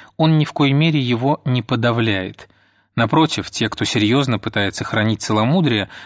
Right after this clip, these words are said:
лучше осознают половую сторону своей природы и знают о ней гораздо больше, чем другие. Они знают свои желания, как Веллингтон знал Наполеона, или как Шерлок Холмс знал Мориарти.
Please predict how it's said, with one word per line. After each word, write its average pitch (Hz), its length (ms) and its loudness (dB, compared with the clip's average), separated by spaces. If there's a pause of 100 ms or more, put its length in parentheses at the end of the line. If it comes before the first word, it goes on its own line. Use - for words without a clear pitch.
(140)
лучше 151 320 2
осознают 104 480 0
половую 107 380 2
сторону 135 400 -2
своей 107 260 0
природы 131 460 0
и 135 180 -4
знают 113 420 0
о 120 60 0
ней 113 160 0
гораздо 104 400 0
больше, 101 380 -2
чем 101 240 -2
другие. 107 480 -4 (680)
Они 135 200 2
знают 156 300 2
свои 135 220 0
желания, 135 420 0
как 120 220 -4
Веллингтон 117 600 0
знал 107 240 0
Наполеона, 107 720 0 (340)
или 131 200 2
как - 220 0
Шерлок 113 400 0
Холмс 139 460 -2
знал 117 300 0
Мориарти. 110 720 -2